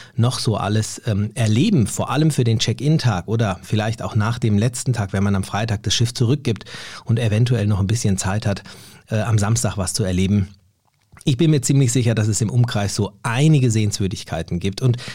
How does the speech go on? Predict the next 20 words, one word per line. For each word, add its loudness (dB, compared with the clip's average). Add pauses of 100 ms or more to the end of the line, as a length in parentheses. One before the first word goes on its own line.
es 2
sind 4
nicht 2
nur 2
die 0
Städte, 2
die 2
man 4
sich -2
anschauen 2
kann. 2
Es -2
gibt -4
auch -2
einige 2
Nationalparks, 0
die -2
an 0
Land 2
sind, 2